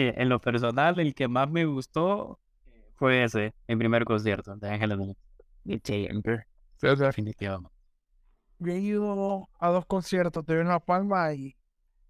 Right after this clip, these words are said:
Speaker 3: aunque repitan la misma música, me sigue gustando.
Speaker 2: <laughs>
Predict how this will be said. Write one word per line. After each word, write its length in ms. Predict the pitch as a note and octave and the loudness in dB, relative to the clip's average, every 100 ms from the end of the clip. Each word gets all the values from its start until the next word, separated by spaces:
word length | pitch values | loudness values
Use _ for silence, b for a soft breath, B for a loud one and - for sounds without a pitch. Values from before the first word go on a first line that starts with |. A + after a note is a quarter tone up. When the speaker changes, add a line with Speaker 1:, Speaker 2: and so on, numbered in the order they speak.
| _ | _
Speaker 3:
aunque 340 | E3+ E3+ F3+ | -6 0 2
repitan 520 | E3 D#3 F#3 F3 F#3+ | 2 0 -4 0 0
la 100 | F#3 | 2
misma 300 | F3 F#3+ G3 | 0 0 2
música, 340 | F3+ F#3+ G#3 F#3 | 0 -2 -2 0
me 100 | E3 | -2
sigue 240 | D#3+ E3+ | -4 -4
gustando. 520 | E3 D3+ F#3+ F3 D3 - _ _ _ _ | -4 -4 -4 -4 -8 -12 _ _ _ _
Speaker 2:
<laughs> 960 | - - - - - B2+ A#2+ - B2 | -12 -10 -14 -20 -10 -6 -6 -4 -4